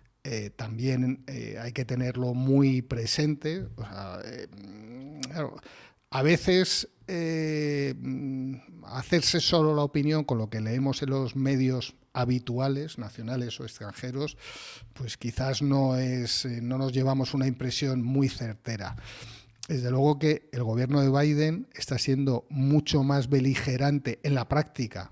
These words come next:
con China que el gobierno de Trump. Es cierto que Trump, vamos a decir que era, eh, bastante más histriónico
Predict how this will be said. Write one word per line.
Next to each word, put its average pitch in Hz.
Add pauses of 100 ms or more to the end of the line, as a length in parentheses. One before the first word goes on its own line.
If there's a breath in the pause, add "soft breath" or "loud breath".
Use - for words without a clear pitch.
con 110
China 156 (120)
que -
el 110
gobierno 120
de 101
Trump. 131 (100)
Es -
cierto 127
que 110
Trump, 127 (300 soft breath)
vamos 117
a 127
decir 113
que 120
era, 120
eh, 110
bastante 107
más 120
histriónico 127